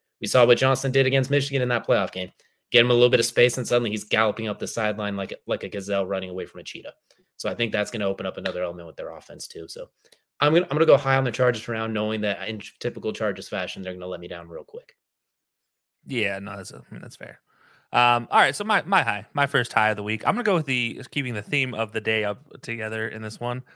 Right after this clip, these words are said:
Speaker 2: Uh, I'm, I'm gonna, gonna go Kelsey Swift here, and I'm not talking Travis Kelce and Taylor Swift. I am talking Jason Kelce and DeAndre Swift, mainly DeAndre Swift, with a hundred and thirty yards rushing in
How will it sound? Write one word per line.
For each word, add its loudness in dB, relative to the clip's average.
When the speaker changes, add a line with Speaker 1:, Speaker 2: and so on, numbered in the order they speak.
Speaker 2:
Uh, 4
I'm, -6
I'm -4
gonna, 0
gonna -2
go 2
Kelsey -2
Swift -4
here, -6
and -2
I'm 0
not -2
talking -2
Travis -2
Kelce -6
and -6
Taylor -2
Swift. -2
I 2
am -4
talking -2
Jason -2
Kelce -2
and -4
DeAndre -2
Swift, -4
mainly -2
DeAndre -4
Swift, -2
with -2
a -2
hundred 0
and -6
thirty -2
yards 0
rushing -4
in -2